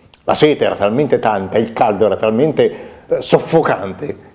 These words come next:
che quel sorso d'acqua diventa la fo-, infatti il terzo sorso d'acqua già fa schifo e non dice più niente. Ma noi facciamo altre, qualche altro chilometro di salita e di nuovo un'altra fontanella e di nuovo una libidine pura.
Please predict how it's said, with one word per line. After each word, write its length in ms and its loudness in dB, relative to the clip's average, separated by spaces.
che 160 4
quel 220 0
sorso 380 2
d'acqua 420 0
diventa 760 0
la 120 2
fo-, 220 0
infatti 300 -2
il 160 -2
terzo 320 4
sorso 320 2
d'acqua 640 -2
già 160 2
fa 140 0
schifo 520 0
e 80 0
non 120 -2
dice 240 2
più 120 -4
niente. 440 -2
Ma 100 2
noi 180 4
facciamo 320 0
altre, 220 0
qualche 260 -2
altro 280 0
chilometro 500 0
di 100 -4
salita 480 2
e 120 0
di 140 0
nuovo 720 2
un'altra 420 2
fontanella 960 0
e 120 2
di 140 2
nuovo 560 2
una 200 2
libidine 760 0
pura. 480 -4